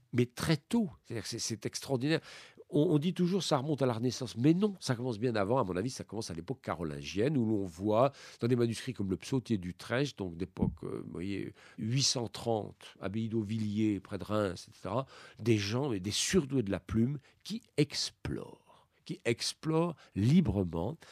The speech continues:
la possibilité qui est celle des lignes de dire quelque chose du mystère de Dieu, de l'histoire du salut, du, du, du fond, du, de l'énigme humaine, et cetera. Bon, avec une, une liberté, mais totale. Bon,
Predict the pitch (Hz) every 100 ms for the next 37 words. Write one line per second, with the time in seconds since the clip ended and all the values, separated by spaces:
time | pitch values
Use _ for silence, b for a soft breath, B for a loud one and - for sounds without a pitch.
0 | B B B B B 127 165 156 127 120
1 | 113 - 113 - 92 - 104 90 85 90
2 | 95 117 143 185 220 226 - _ _ -
3 | 110 117 104 165 220 160 117 175 139 123
4 | 107 - 98 80 - - - _ _ 101
5 | 95 107 - - - - 67 73 - 104
6 | 98 80 - - 82 76 - - - -
7 | - 110 110 90 - - b b 92 92
8 | 104 107 101 98 90 85 87 95 90 -
9 | - - - B B - 156 180 - 120
10 | 101 90 b b b - 143 131 127 170
11 | 151 - 190 139 - _ - 170 - -
12 | - - -